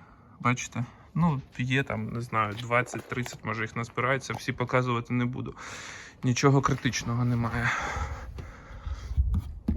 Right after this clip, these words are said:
Вони їздили на цій машині в Осло і назад.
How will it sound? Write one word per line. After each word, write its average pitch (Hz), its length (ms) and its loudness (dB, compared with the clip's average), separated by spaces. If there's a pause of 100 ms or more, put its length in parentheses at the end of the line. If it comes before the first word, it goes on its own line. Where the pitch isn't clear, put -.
(300)
Вони 127 280 6
їздили 120 400 4
на 117 120 2
цій 123 180 0
машині 123 600 4 (260)
в 123 220 -4
Осло 151 460 4
і 123 60 2
назад. 113 380 2